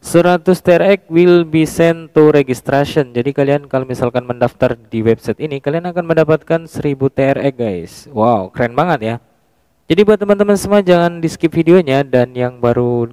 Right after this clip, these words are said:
gabung, kalian harus subscribe channel ini, guys, agar nggak ketinggalan kabar menarik tentang cryptocurrency ya. Dan kita harus selalu disclaimer on dan Dior agar kalian juga nggak, eh, nangis di pojokan ketika market lagi bearish, guys.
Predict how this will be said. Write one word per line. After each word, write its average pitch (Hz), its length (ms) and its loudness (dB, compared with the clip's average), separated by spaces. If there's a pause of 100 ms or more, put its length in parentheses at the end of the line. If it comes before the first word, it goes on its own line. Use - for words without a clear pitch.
gabung, 143 560 0
kalian 131 320 -2
harus 120 480 -4
subscribe - 480 -6
channel 113 240 -6
ini, 131 240 -6
guys, 101 240 -8
agar 170 240 0
nggak 165 240 -2
ketinggalan 170 640 -4
kabar 143 240 -2
menarik 143 400 -4
tentang 131 400 -8
cryptocurrency 117 1040 -6
ya. 110 80 -12 (480)
Dan 180 1040 0
kita 139 320 0
harus 131 320 0
selalu 120 400 -2
disclaimer 113 480 -8
on 110 320 -6
dan 104 320 -6
Dior 131 480 0
agar 156 240 0
kalian 156 480 -4
juga 127 400 -4
nggak, 113 440 -6 (360)
eh, 107 720 -10 (100)
nangis 170 240 -2
di - 80 -6
pojokan 135 640 0
ketika 120 320 -8
market 113 320 -6
lagi 107 240 -10
bearish, 113 400 -4
guys. - 320 -20